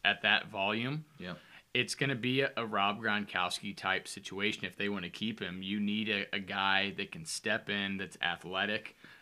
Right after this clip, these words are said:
Speaker 1: Um, I don't know too much about either of these guys, but you're gonna have to start looking in the next,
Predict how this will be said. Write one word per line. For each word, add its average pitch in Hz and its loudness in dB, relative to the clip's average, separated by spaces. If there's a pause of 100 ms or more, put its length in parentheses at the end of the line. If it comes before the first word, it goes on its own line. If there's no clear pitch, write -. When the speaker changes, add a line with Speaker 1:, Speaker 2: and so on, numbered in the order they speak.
Speaker 1:
Um, 92 0
I 87 4
don't 101 0
know 98 -2
too - -4
much 101 -2
about 92 -4 (120)
either 95 0
of 95 -8
these 104 -4
guys, 113 4
but 107 -2 (120)
you're 104 -2
gonna 98 -2
have 113 2
to 113 -8
start 110 2
looking 104 -2
in 101 0
the 98 -2
next, 98 -2